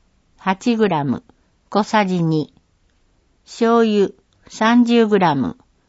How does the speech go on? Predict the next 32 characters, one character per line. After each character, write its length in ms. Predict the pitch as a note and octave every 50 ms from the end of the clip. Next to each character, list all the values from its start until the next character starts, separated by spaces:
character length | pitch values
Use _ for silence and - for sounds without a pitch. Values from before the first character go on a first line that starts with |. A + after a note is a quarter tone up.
| _ _ _ _ _
小 140 | - - G3+
さ 240 | F#3+ - G#3+ G3 F#3+
じ 220 | F3 E3+ D3+ - -
五。 320 | D3+ D3+ D3+ D3 - - _ _ _ _ _ _ _ _ _ _ _ _ _ _ _ _ _
酢、 400 | - - - - A3 G#3+ E3 - _ _ _ _ _ _ _ _ _ _ _ _ -
十 340 | G3 F#3 G#3 A3 A#3+ B3+ A#3+
五 160 | G#3 G#3 G#3
グ 160 | G3 G#3 G3+
ラ 160 | F#3 E3+ C#3+
ム、 240 | C3+ B2 F#2+ D#2 - _ _ _ _ _ _ _ _ _
大 200 | - E3 E3+ F#3
さ 260 | G3 - - F#3 F3 E3
じ 200 | D#3+ D#3 D3+ C#3+
一。 420 | C#3 - - - - A2+ - - _ _ _ _ _ _ _ _ _ _ _ _ _ _ _ _ _ _ _
砂 260 | - - - F#3+ F#3
糖、 540 | F#3 - - A#3 A3+ F#3 C3+ - - - - _ _ _ _ _ -
十 260 | F#3 G3 A3 B3 B3+
五 180 | A3 G3+ G3 G3
グ 140 | F#3+ G3
ラ 160 | F3+ D#3+ C#3+ C3
ム、 240 | B2+ G#2+ - - - _ _ _ _ _ _ _ _ _ _ _ _ _ _ _
小 160 | - G3 G3+
さ 260 | F#3+ - A3 G#3+ G#3
じ 260 | F3+ F3 F3+ E3+ D#3+ - _ _ _ -
五。 340 | C3 C3+ D3+ C3+ B2 - _ _ _ _ _ _ _ _ _ _ _ _ _ _ _ _
黒 300 | - - G#3 A3 A#3 A#3
ご 120 | G#3 G#3+ G#3
ま、 300 | G3+ F#3+ F3 D#3+ - _ _ _ _ _ _ _ _ _ _ _ _ _ _ -
六 360 | F3 F#3 F#3+ F#3 - B3 A#3+
グ 140 | G#3 G2 G3+
ラ 200 | G3 E3+ C#3+ B2+
ム、 240 | A#2+ G#2+ D2+ C2+ -